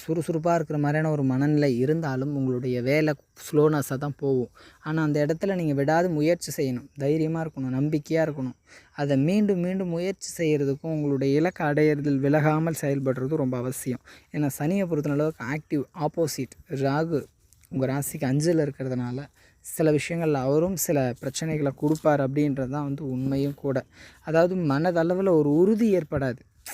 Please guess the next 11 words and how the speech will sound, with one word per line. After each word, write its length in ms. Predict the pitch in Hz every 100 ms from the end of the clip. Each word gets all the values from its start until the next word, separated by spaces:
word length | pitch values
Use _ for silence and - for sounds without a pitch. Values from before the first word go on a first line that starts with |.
| - -
ஒரு 140 | 147
குழப்பம் 500 | - 190 202 196 165
இருக்கும். 340 | 131 123 120 - - -
அந்த 200 | - 165
குழப்பத்தை 600 | 151 190 220 - 220 196
மீறி 340 | 180 214 233 214
நீங்க 180 | 180
வெற்றி 280 | 170 165 226
பெறணுன்ற 460 | 202 196 196 196 175
எண்ணத்தை 380 | 160 175 170 165
எவ்வளோ 300 | 165 175